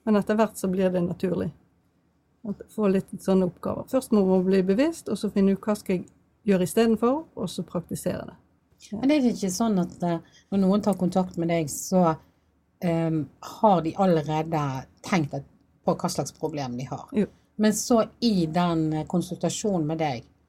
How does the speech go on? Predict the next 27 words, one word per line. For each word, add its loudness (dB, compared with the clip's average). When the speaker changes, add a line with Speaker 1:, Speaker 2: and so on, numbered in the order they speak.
Speaker 2:
så -2
oppdager 2
du, 2
og -2
kanskje 0
den 2
personen -4
også, -4
at -12
det 0
er 4
jo 4
Speaker 1:
Mm. 2
Speaker 2:
egentlig -4
ikke -4
dette -6
som 2
Speaker 1:
Mm. 2
Speaker 2:
er 0
problemet, -4
det -8
er -4
noe -6
helt -2
annet. -16
Speaker 1:
Ja. -16
Speaker 2:
Ja. -8